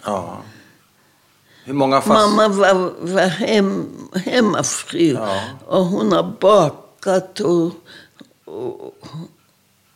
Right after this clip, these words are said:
Speaker 2: och lagat god mat åt barnen. Och
Speaker 1: Ja.
Speaker 2: jag vet inte. Vi hade så bra.
Speaker 1: Ni hade det bra?
Speaker 2: Ett bra hem.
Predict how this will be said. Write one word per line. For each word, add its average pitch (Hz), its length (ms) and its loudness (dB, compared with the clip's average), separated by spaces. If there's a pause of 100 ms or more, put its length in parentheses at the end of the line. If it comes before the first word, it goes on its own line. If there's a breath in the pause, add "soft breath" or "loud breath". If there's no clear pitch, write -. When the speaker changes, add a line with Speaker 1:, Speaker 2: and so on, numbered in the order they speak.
(440)
Speaker 2:
och - 80 -14
lagat 165 600 0
god 202 320 4
mat 180 640 2
åt - 220 -10
barnen. 180 720 2
Och 147 240 0
Speaker 1:
Ja. 127 200 -8 (840 loud breath)
Speaker 2:
jag 190 120 2
vet 220 420 0
inte. 196 400 -2 (720 loud breath)
Vi 247 200 2
hade 196 460 -2
så - 260 -6
bra. - 420 -18 (440 loud breath)
Speaker 1:
Ni 120 100 -10
hade 120 260 -2
det 110 120 0
bra? 101 380 -2 (920 loud breath)
Speaker 2:
Ett - 300 -4 (1700)
bra 196 320 4
hem. 180 600 -2